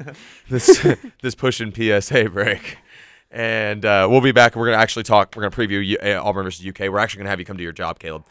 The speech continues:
Speaker 2: Um, but for now, uh, if you look up that meme, Thomas Lynn told you to do it, and it's not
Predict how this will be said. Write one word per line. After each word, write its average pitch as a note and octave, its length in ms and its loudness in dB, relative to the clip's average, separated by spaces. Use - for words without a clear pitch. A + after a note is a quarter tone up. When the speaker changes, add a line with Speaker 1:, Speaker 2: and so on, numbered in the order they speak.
Speaker 2:
Um, F2+ 320 -6
but G2+ 200 -2
for A#2 140 -8
now, B2+ 380 4
uh, G2+ 440 2
if B2 240 -6
you C#3 120 -2
look C#3 180 4
up B2+ 140 2
that A#2 160 2
meme, G#2+ 220 0
Thomas A2 300 -2
Lynn G2+ 160 -6
told G2 200 -8
you F2 80 -16
to E2+ 100 -12
do E2+ 160 -4
it, E2 100 -6
and F2 140 -10
it's E2+ 220 -12
not E2+ 240 -6